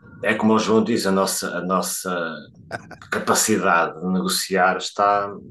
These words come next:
está bastante condicionada, eh,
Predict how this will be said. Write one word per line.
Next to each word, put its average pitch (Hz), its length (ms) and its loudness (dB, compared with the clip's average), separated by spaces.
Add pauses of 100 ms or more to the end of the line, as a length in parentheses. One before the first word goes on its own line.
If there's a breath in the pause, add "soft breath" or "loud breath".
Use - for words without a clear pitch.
está 101 220 0 (400)
bastante - 520 -2
condicionada, 80 880 -4 (720 loud breath)
eh, 98 340 4